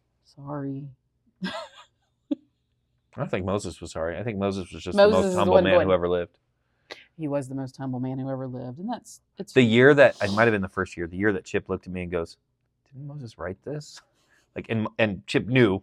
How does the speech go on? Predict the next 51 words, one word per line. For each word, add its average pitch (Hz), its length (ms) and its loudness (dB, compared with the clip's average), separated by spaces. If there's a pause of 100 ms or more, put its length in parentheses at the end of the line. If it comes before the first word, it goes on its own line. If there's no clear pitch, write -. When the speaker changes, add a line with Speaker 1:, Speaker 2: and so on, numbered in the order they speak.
Speaker 2:
Moses 95 320 -2
wrote 98 200 4
it. 90 40 -2
It 87 80 -6
wasn't 101 180 -2
like 98 100 -4
he 98 60 -6
was 90 120 -4
asking. 92 320 -2
Speaker 1:
Right, 160 360 4
right. 190 400 0
<laughs> 190 80 -6 (1080)
It - 100 -8
was 240 100 -10
so 262 120 0
nice 254 300 2
of 180 120 -4
the 139 120 -2
author 180 320 -4
of 156 60 -6
this 165 140 -10
book 240 260 -4
to 175 100 -8
say 175 220 -4
that 185 140 -2
Speaker 2:
<laughs> 139 40 -10
Speaker 1:
Moses 240 400 0
was 247 140 0
the 208 120 -6
most - 300 -2
humble 196 300 0
man. 208 340 -6
Speaker 2:
Yeah. - 300 -16 (760)
All 160 120 10
right. 143 200 12 (920)
Speaker 1:
Okay. 226 340 4 (140)
Speaker 2:
That's - 160 -10
it. 139 280 4 (380)
Speaker 1:
Go 180 120 0
eat 202 100 0
some 214 100 -10
quail. 170 320 0 (1800)
Speaker 2:
I 104 40 -14
think 107 140 -6
you 104 60 -10
can 98 80 -4
get 101 120 -2
it 101 40 -6
on 95 160 -6
Grub, 92 240 -6 (200)
Grubhub. 95 420 -10